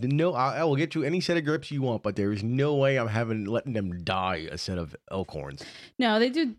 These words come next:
Speaker 2: other materials. They do it for, it looks like for any kind of bow, from,
Speaker 1: Right.
Speaker 2: from what I've been seeing. They do different prints. You have the choice of engraving.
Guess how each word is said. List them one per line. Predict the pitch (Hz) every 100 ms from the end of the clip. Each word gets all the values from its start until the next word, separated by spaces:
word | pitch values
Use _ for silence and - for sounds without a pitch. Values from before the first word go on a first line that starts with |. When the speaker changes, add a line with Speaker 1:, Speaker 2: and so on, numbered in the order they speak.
| -
Speaker 2:
other | 247 269
materials. | 285 240 226 220 220
They | 208
do | 208 214
it | 214
for, | - 196 190 185
it | 185
looks | 220 247 -
like | 233 226 220 -
for | 202 190 190 - -
any | 214 226
kind | 220 220
of | 208
bow, | 190 175 185 190 _ _ _ _
from, | 180
Speaker 1:
Right. | 180 202
Speaker 2:
from | - 233
what | 220
I've | 220
been | 220 233
seeing. | - 196 196 196 - - - - -
They | 214
do | 208
different | 208 190 196
prints. | 269 269 262
You | 220
have | 185
the | 185
choice | 190 180
of | 180 170
engraving. | 170 190 190 185 185